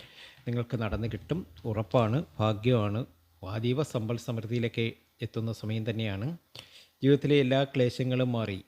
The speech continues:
എല്ലാ ദുരിത ദുഃഖങ്ങളും മാറി രക്ഷപ്പെടാൻ ഇവർക്കിനി കഴിയും. അത്രയധികം സൗഭാഗ്യത്തിലേക്കാണ് ഇവർ എത്തുന്നത്. അടുത്ത കൈനീട്ടം വാങ്ങാൻ ഏറ്റവും ശ്രദ്ധേയമായ, ഏറ്റവും നല്ല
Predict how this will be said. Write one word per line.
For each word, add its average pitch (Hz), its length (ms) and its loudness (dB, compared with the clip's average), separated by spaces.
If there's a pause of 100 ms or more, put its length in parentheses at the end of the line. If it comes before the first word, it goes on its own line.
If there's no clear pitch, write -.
എല്ലാ 123 220 2
ദുരിത 123 380 2
ദുഃഖങ്ങളും 120 520 4
മാറി 107 380 0 (160)
രക്ഷപ്പെടാൻ 110 680 0
ഇവർക്കിനി 110 520 -2
കഴിയും. 113 300 2 (800)
അത്രയധികം 180 640 6
സൗഭാഗ്യത്തിലേക്കാണ് 127 1120 2 (140)
ഇവർ 107 160 -6
എത്തുന്നത്. 90 420 -10 (1000)
അടുത്ത 170 300 10
കൈനീട്ടം 143 400 8
വാങ്ങാൻ 123 320 6
ഏറ്റവും 139 520 8
ശ്രദ്ധേയമായ, 117 920 8 (880)
ഏറ്റവും 208 360 10
നല്ല 143 440 8